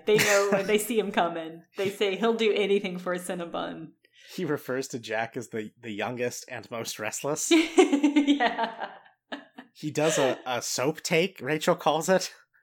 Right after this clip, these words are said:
Speaker 1: Yes, I really liked the soap take, and I love that Rachel knew exactly what he was doing.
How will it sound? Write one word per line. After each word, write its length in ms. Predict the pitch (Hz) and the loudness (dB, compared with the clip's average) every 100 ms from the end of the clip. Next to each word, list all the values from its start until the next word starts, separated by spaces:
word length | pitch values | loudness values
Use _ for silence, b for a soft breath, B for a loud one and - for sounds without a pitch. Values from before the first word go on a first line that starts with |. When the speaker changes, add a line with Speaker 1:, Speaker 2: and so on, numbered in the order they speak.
| - | -4
Speaker 1:
Yes, 480 | 285 262 226 226 | 6 8 8 6
I 80 | - | 2
really 320 | 247 240 226 220 | 2 4 6 6
liked 260 | 208 208 | 4 0
the 60 | 202 | -4
soap 280 | 196 196 190 | -2 -2 -2
take, 260 | - 185 180 | -2 -2 4
and 140 | 214 | 4
I 60 | 226 | 6
love 260 | 233 247 254 | 6 6 6
that 180 | 277 | 4
Rachel 400 | 240 220 - 254 | 4 2 4 4
knew 600 | 190 185 185 190 220 247 262 | 2 -2 -2 -2 0 -2 0
exactly 640 | 226 190 180 185 185 202 | 0 0 4 4 4 2
what 140 | 185 180 | 0 0
he 100 | 196 | 0
was 220 | 170 175 | -2 -6
doing. 560 | 175 160 156 160 160 | -6 -6 -6 -8 -10